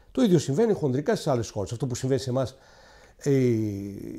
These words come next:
που λέμε η πολιτική επιστράτευση. Αυτό είναι προμήθεια δωρεάν εργατικού δυναμικού για το Ράιχ,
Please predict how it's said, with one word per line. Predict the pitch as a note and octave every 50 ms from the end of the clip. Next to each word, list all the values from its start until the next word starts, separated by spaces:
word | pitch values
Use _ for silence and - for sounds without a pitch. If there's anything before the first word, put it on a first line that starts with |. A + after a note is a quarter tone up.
| - C3 C3+ - - C#3 C#3 D3 D3 C#3 C#3+ - - - - B2+
που | - B2
λέμε | B2 B2+ C3 B2+ B2+
η | B2+ C3+
πολιτική | G#2+ - C#3 B2 A2+ - A#2+ - - C#3+
επιστράτευση. | B2+ G2+ C3 - - B2+ B2 A2+ - - - - - - - - _ _ _ _ _ _ _ _ _ _
Αυτό | C4+ G#3+ - - C#4+ F#3+ C#3+
είναι | E3+ G#3+ B3
προμήθεια | A#3+ - D#3 C#3+ B2 A#2+ D#3 A3 G#3 - - C4 B3+ B3 A#3+
δωρεάν | E3+ D3+ D#3+ C#3+ D3+ D#3+ F3 F3+ F3
εργατικού | D#3 B2+ A#2 B2 G#2+ A#2+ - - C#3
δυναμικού | A#2 B2 - A#2 B2 D#3+ - C4+
για | B3+ A#3+ F#3
το | D#3+ B2
Ράιχ, | A2 F2+ D2+ -